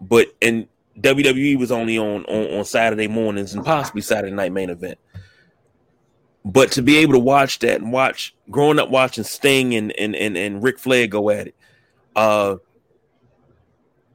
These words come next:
only when I, when I got to that, that realm that you were at where I could watch stuff from around the country, but not just around the country, but around the world, that was about two thousand three.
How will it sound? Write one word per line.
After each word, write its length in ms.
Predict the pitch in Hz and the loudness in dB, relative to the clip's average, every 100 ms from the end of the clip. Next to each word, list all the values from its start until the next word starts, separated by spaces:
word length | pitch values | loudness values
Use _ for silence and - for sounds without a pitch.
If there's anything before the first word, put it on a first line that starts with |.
| _ - | _ 0
only 240 | 151 175 120 | 2 2 0
when 140 | 135 | 2
I, 140 | 143 127 | 2 2
when 140 | 151 | 2
I 100 | 180 | 2
got 180 | 180 160 | 2 0
to 80 | 160 | 0
that, 260 | 147 - - | 0 0 0
that 180 | 131 | -2
realm 380 | 113 131 147 139 | 0 0 2 2
that 200 | 120 - | 0 -2
you 120 | 180 | 0
were 120 | 170 147 | 2 2
at 280 | 151 139 | 2 -2
where 120 | 113 127 | 0 0
I 80 | |
could 140 | 131 123 | 0 0
watch 240 | 139 131 | 0 0
stuff 220 | - 139 | -2 -2
from 180 | 123 110 | -2 -6
around 280 | 107 131 131 | -2 -2 -2
the 60 | 113 | -4
country, 320 | 147 151 113 | -2 -2 -4
but 140 | 104 | -4
not 200 | 123 143 | -2 -2
just 180 | 135 127 | -4 -4
around 240 | 120 127 | -2 -4
the 40 | 110 | -2
country, 260 | 143 123 | -4 -4
but 100 | 101 | -6
around 240 | 104 123 113 | -4 -4 -4
the 80 | 101 | -2
world, 340 | 127 117 101 - | 2 2 0 0
that 180 | 143 | 0
was 120 | 143 123 | 2 0
about 320 | 113 107 - | -2 -4 -4
two 180 | 170 147 | -6 0
thousand 640 | 139 135 127 120 117 113 _ _ _ _ _ _ _ _ _ _ _ _ _ | 2 2 0 -2 -6 -10 _ _ _ _ _ _ _ _ _ _ _ _ _
three. 360 | 127 139 92 | 2 2 2